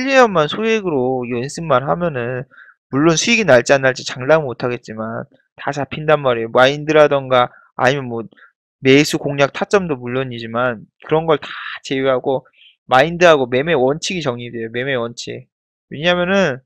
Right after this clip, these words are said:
처음엔 소액으로 이렇게 일, 이 프로 먹어도 나중에 투자금을 늘려도 이게 퍼센트만 보이기 때문에 백만 원 했던 건 나중에 천만 원 되면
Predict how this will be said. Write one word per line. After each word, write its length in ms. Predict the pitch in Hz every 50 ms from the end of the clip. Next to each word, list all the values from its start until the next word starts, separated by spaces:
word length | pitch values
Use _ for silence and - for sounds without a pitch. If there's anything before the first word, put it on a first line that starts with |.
| _ _
처음엔 420 | - - 277 294 311 302 277 240 226
소액으로 460 | - 269 262 277 269 262 233 226 190
이렇게 220 | 160 156 - 151
일, 200 | 190 220 233 247
이 60 | 262
프로 260 | 254 - - 214 190 151
먹어도 760 | 127 123 123 120 127 123 - 175 190 190 170 127 - - _ _ _ _ _
나중에 360 | 110 120 127 135 170 185 175
투자금을 540 | 156 - - - 247 240 220 220 208 180 143
늘려도 340 | 127 127 123 131 135 131 127
이게 160 | 123 113 123
퍼센트만 680 | - - - 214 - 240 233 233 - 220 185 160 139
보이기 300 | 127 123 117 117 120 - -
때문에 440 | - 110 113 127 160 185 160 - - _ _ _ _
백만 340 | - 139 143 160 185 190
원 140 | 190 190 175
했던 200 | 165 165 - 143
건 80 | 131 117
나중에 360 | 120 120 117 123 131 127 120 113 104
천만 320 | - - 202 208 214 214 202
원 80 | 180 156
되면 240 | 131 123 120 117